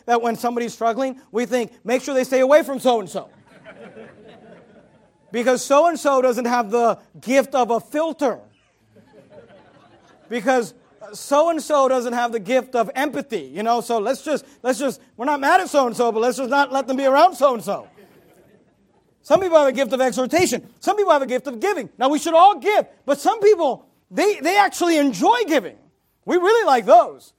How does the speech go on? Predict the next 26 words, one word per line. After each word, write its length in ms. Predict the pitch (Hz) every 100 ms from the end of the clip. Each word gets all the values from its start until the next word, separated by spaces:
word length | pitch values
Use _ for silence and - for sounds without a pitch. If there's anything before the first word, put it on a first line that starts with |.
| _ _ _ _
The 100 | 202
gift 220 | 202 277
of 80 | 240
giving, 320 | 254 311 185
you 80 | 175
know, 100 | 208
the 80 | 185
pastors 380 | 196 277 226 180
always 260 | 254 269
like 180 | 208 190
the, 80 | 190
the, 280 | 160 170 170
those 220 | 196 208
that 80 | 202
have 140 | 208
the 80 | 180
gift 200 | 208 170
of 60 | 175
giving. 300 | 294 208 - _ _ _ _ _ _ _ _ _ _ _ _ _ _
Some 200 | - 339
people 240 | 381 320
have 140 | 277 247
the 60 |
gift 260 | 208 233 247
of 100 | 214
ruling. 640 | 240 311 427 415 262 135